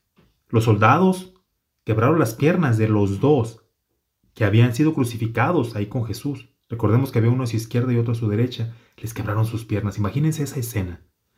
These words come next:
Hagamos composición del lugar nuevamente. Imaginémonos el dolor que ellos sintieron. Pero al llegar a Jesús vieron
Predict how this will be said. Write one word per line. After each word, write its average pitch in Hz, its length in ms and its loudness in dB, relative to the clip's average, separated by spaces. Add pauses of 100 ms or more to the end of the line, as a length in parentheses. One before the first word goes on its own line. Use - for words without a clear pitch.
(200)
Hagamos 117 320 0
composición 113 520 0
del 117 100 4
lugar 101 340 -2
nuevamente. 95 680 -6 (180)
Imaginémonos 107 840 2
el 95 80 -6
dolor 95 300 -4
que 110 100 -12
ellos 104 140 -6
sintieron. 85 460 -16 (3000)
Pero 123 140 6
al 117 80 6
llegar 113 200 6
a 160 60 2
Jesús 156 400 -2
vieron 151 400 -2